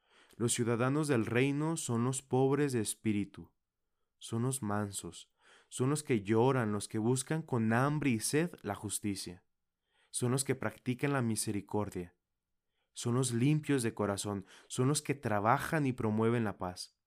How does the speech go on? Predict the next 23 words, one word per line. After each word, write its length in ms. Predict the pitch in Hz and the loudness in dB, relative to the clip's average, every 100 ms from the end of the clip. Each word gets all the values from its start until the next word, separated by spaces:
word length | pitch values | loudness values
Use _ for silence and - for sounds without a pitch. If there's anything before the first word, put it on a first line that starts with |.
| _ _ _ _ _ - - | _ _ _ _ _ -20 -10
son 220 | - 123 | -4 -2
los 160 | 139 - | -2 -2
que, 260 | 113 104 - | 0 0 -2
a 100 | 101 | -6
su 180 | - | -4
vez, 380 | 101 120 135 - _ _ _ _ | -2 -2 -4 -12 _ _ _ _
son 300 | - 107 107 | -8 -6 -2
perseguidos 800 | 120 123 - 104 104 117 135 131 | -2 -2 -4 -2 -2 0 -2 -4
por 240 | - 98 | -6 -6
causa 440 | - 110 113 - 110 | -2 0 0 -2 -2
de 80 | 101 | -2
la 120 | 95 | -4
justicia. 720 | 101 95 - 92 - 90 - _ - - _ - | -8 -12 -8 -8 -8 -10 -18 _ -20 -20 _ -8
Estos 480 | 151 156 - 110 - | -4 -2 0 -2 0
son 160 | 120 | 0
los 140 | 123 120 | 0 0
ciudadanos 520 | 113 104 104 110 104 | 0 2 0 0 -2
del 160 | 104 | -2
reino. 400 | 90 95 92 90 - _ _ - - _ _ _ _ _ - | -2 -4 -4 -8 -12 _ _ -20 -20 _ _ _ _ _ -4
Por 180 | 123 123 | -2 0
otra 280 | 127 151 | -2 -4
parte, 680 | 139 135 139 156 156 - - | -4 -4 -4 -4 -4 -4 -4
en, 420 | 113 107 104 - | -2 -2 -4 -8